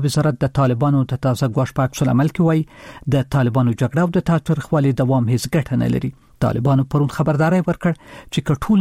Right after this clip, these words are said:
نړیوال ځواکونه د امریکا او طالبانو د فبروري د نهه ویشتمې نیټې له موافقې سره سم په خپل ټاکلي وخت له افغانستانه ونه وځي، د هغوی پر ضد به جګړې ته دوام ورکړي. عصمت ساروان راپور لري.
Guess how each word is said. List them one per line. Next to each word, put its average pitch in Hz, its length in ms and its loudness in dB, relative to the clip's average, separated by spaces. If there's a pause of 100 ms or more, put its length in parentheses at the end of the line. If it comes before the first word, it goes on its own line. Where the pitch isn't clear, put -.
نړیوال 139 400 2
ځواکونه 131 380 0
د 139 160 -4
امریکا 127 300 -2
او 123 60 0 (100)
طالبانو 139 440 2 (120)
د 127 120 -4
فبروري 131 560 0
د 123 80 2
نهه 123 160 -2
ویشتمې 135 360 0
نیټې 123 280 -2
له 123 140 2
موافقې 120 420 -2
سره 147 120 -2 (100)
سم 160 180 2 (460)
په 117 80 0
خپل 135 200 0 (100)
ټاکلي 127 380 2
وخت 139 220 -2
له 120 100 0
افغانستانه 123 540 0
ونه 147 160 2
وځي، 170 180 -2 (380)
د 117 140 2
هغوی 120 280 2
پر 120 140 -2
ضد 110 220 -2
به 123 120 -2
جګړې 127 320 -2
ته 135 140 2
دوام 127 320 2
ورکړي. 123 260 -2 (380)
عصمت 147 340 -2
ساروان 131 320 0 (220)
راپور 131 340 -4
لري. - 160 -8